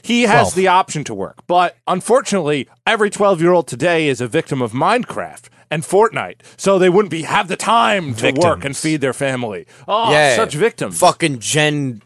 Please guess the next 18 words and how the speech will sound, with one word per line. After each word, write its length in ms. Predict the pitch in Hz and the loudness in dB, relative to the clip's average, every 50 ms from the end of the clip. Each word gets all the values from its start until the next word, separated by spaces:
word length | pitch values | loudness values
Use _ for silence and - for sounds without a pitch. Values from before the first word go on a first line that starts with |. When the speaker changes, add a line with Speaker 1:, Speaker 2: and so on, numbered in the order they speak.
| _ - | _ -10
Speaker 3:
Zers 600 | - 113 - - 147 156 160 165 165 165 156 151 | -6 -4 -4 -2 -2 0 0 0 0 0 -4 -4
or 60 | 156 160 | -4 -2
whatever 260 | 160 160 156 147 147 | 0 0 0 0 0
they're 120 | 143 147 139 | -2 -2 -2
called. 320 | - 147 156 151 151 151 | 0 2 4 4 4 4
Speaker 1:
I 80 | 170 214 | 4 2
don't 160 | 220 202 185 | 2 2 2
know, 160 | 180 170 156 | 2 0 0
Zoomers, 640 | 139 120 110 151 196 226 226 175 131 101 87 90 - | -2 -2 -2 0 0 2 2 0 -2 -4 -6 -10 -10
I 80 | 117 107 | -6 2
Speaker 3:
Yeah, 240 | 127 175 180 180 165 | 4 6 6 8 6
Speaker 1:
think. 120 | 147 139 | 4 4
Speaker 3:
Zoomers 560 | 120 - 143 175 190 196 196 196 185 175 - 180 | 2 2 4 4 4 4 4 4 2 2 2 2
in 80 | 180 | 2
their 100 | 170 165 | 2 2
Minecraft 720 | 160 156 160 165 165 165 160 - - 170 165 160 156 147 - | 2 4 4 4 4 2 0 0 2 4 6 6 4 2 0
and 80 | 135 120 | -10 -10
Fortnite. 680 | - - - 156 156 160 156 147 160 160 160 160 147 | -10 -4 0 4 4 4 4 2 2 2 2 0 -2